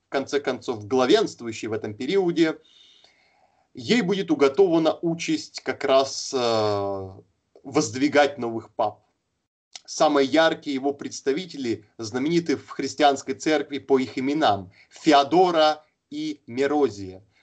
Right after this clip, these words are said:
Но если Феодора вы, может, не знаете, то Мерозию точно знаете. Э, две сестры –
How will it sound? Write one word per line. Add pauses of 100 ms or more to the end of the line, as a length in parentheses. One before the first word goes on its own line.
Но
если
Феодора
вы,
может,
не
знаете, (120)
то
Мерозию
точно
знаете. (720)
Э,
две
сестры –